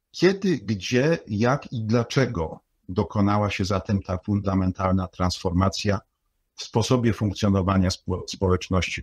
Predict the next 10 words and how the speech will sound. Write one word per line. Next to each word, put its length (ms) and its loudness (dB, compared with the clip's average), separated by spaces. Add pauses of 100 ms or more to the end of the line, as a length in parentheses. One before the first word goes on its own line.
ludzkich? 540 -2 (380)
Odpowiedzi 920 0 (240)
udzielane 560 2
na 160 2
te 200 -4
pytania 560 0
na 120 2
poziomie 540 -2
ogólnym, 720 2 (160)
popularyzatorskim, 1300 0